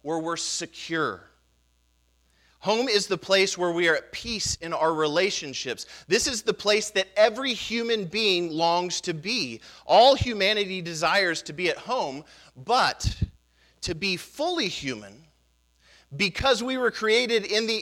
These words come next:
image of God to be with him, to be fu-, fully human, we must be in proper relationship to God, with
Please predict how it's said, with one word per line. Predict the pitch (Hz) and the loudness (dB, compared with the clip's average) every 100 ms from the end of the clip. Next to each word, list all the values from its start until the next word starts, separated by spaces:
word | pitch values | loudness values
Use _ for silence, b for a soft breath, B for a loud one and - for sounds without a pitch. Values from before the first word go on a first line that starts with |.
| 185 | 0
image | 269 262 185 | 0 0 -2
of | 170 | 0
God | 180 185 190 190 | 2 2 2 -2
to | 175 | -8
be | 147 214 254 | -4 -2 0
with | 202 220 - | 2 2 2
him, | 214 262 151 170 196 B B | -2 0 0 -4 -8 B B
to | - | -4
be | 202 240 | 0 -2
fu-, | - 233 - | -2 -8 -2
fully | 277 302 247 | 0 2 0
human, | - 285 269 202 214 B B B | -2 -2 0 0 -2 B B B
we | 165 269 | -2 -2
must | 247 226 - 160 | 2 0 -2 -6
be | 220 233 170 | -6 -6 -6
in | 180 | -8
proper | - 208 208 214 220 | -6 -4 -4 -4 -4
relationship | 220 180 160 147 147 - 147 - 143 131 - b b - | -4 -6 -4 -4 -4 -6 -8 -8 -6 -8 -10 b b -10
to | - 131 120 | -6 -6 -8
God, | 117 139 135 110 92 - _ _ _ _ - | 2 4 4 0 -8 -18 _ _ _ _ -12
with | 131 170 170 - | -4 -2 -2 -8